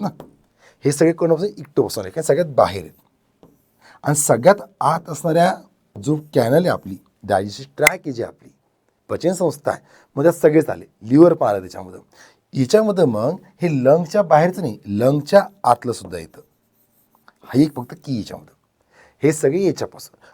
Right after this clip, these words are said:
आणि उरलेले हे मदत जेवढे आहेत ना, हे सगळे मेझोमध्ये आहेत. किती सोपं लक्षात ठेवायला. एक सुंदर प्रश्न होऊ शकतो.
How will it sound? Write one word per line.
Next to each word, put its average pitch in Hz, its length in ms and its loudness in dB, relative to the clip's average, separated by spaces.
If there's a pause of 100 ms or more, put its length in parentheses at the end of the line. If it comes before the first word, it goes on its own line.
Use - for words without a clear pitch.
आणि 123 140 0 (220)
उरलेले 175 300 4
हे 196 100 6
मदत 143 420 2
जेवढे 185 320 6
आहेत 208 280 0
ना, 220 80 -6 (600)
हे 127 80 -6
सगळे 123 420 0
मेझोमध्ये 101 640 -2
आहेत. - 120 -20 (720)
किती 156 180 -6
सोपं 143 220 -6
लक्षात 135 220 -12
ठेवायला. - 300 -20 (560)
एक 131 100 -6
सुंदर 165 340 2
प्रश्न 151 240 -4
होऊ 117 100 -6
शकतो. - 380 -18